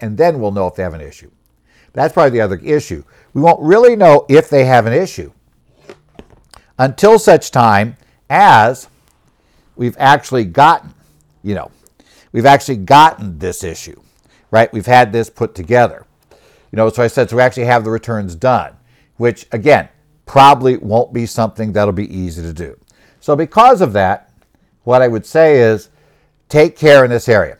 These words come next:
In the write-up, we talk about the other areas. If you do do a lot in this, this will be in there. Uh, please remember that they are not gonna go back and redo the P D F instructions that are on the website.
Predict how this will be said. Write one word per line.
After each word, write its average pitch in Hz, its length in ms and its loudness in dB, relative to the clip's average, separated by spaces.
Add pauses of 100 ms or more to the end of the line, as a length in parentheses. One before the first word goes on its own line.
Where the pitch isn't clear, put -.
(600)
In 151 160 -2
the 147 80 0
write-up, 202 560 4
we 143 80 -8
talk 131 180 0
about 113 240 -4
the - 100 -12
other 123 220 0
areas. 139 240 2
If 95 120 -12
you 104 60 -8
do 117 220 -4
do 160 140 -4
a - 20 2
lot 143 280 0
in 143 60 -14
this, 139 280 -6 (280)
this 110 220 -8
will 120 140 0
be 104 180 -2
in 131 140 0
there. 156 400 0 (240)
Uh, 117 160 4
please 160 400 -2
remember 156 640 -2 (240)
that 120 260 2
they 123 240 0
are 123 140 4
not 143 280 2
gonna 170 200 -4
go 156 160 2
back 131 400 4
and 123 160 -8
redo 107 520 -6
the 101 100 -8
P 101 260 -10
D 101 180 -6
F 95 160 -6
instructions 123 640 -4
that 104 100 -8
are 101 80 -6
on 95 120 -6
the 95 80 -8
website. 107 500 -2